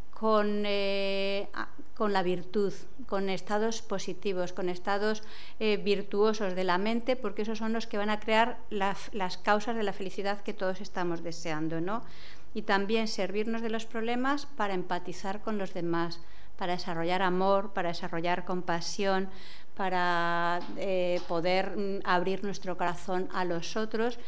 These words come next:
que eso realmente, la fuente de la felicidad tiene que ver con eso, con desarrollar ese amor, esa compasión, ese abrirnos a, a los demás.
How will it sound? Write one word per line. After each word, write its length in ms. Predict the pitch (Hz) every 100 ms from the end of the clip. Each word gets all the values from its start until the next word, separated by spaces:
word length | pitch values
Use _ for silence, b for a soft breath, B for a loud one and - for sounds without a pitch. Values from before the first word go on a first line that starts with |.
| B B -
que 120 | 208
eso 260 | 214 254 247
realmente, 560 | 226 214 214 220 247 233
la 180 | 185
fuente 440 | 202 - 220 226 226
de 40 |
la 120 | 220
felicidad 500 | 214 220 208 214 220 220
tiene 240 | - 202 202
que 80 |
ver 180 | 185 190
con 160 | 185 170
eso, 260 | 175 - 165 -
con 140 | 175
desarrollar 400 | 165 175 175 185
ese 240 | 202 - 190
amor, 440 | 175 185 214 220 B B B
esa 280 | 196 - 190
compasión, 800 | - 185 180 170 - 214 208 214
ese 360 | 202 - 220 214
abrirnos 520 | 180 170 185 196 190 202
a, 60 |
a 200 | - 190
los 240 | 170 165 160
demás. 420 | 160 165 160